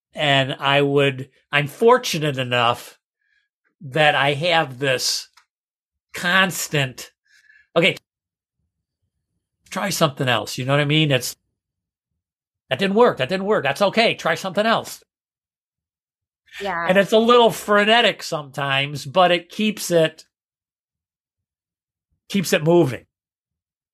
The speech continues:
Speaker 2: I think it's hard to keep it moving. And I, I'm glad to hear you have a way to do that, 'cause I think, yeah, just that feeling of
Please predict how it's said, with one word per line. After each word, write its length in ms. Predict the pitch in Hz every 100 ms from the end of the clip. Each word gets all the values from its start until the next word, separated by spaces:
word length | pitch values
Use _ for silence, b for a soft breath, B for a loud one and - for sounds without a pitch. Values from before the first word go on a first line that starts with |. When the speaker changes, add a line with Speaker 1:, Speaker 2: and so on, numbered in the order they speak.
| _ _ _ _ _ _ _ _ _ _ _ _ _
Speaker 2:
I 40 | -
think 120 | 208
it's 140 | 226
hard 200 | - 165 269
to 60 |
keep 200 | - 185
it 120 | 131
moving. 400 | 156 160 151 147 147
And 100 | 135
I, 60 | - _ -
I'm 120 | 170 160
glad 320 | 160 160 170
to 60 | 160
hear 420 | - 170 160 143 -
you 120 | 151
have 220 | 147 160 151
a 60 |
way 220 | 143 143
to 100 | 147
do 200 | 131 143
that, 260 | 170 - -
'cause 100 | -
I 80 | 143
think, 420 | - 143 127 - - _ _ _ _ _ _ _ _ _ _ _ _ _ _ _ _ _ _ _ _ _ _ _
yeah, 760 | - 143 135 175 175 143 139 139 B B B B B B _ _ _ _ _ _ _ _ _ _
just 260 | - 160 -
that 220 | 151 -
feeling 480 | - 160 170 160 151
of 180 | 139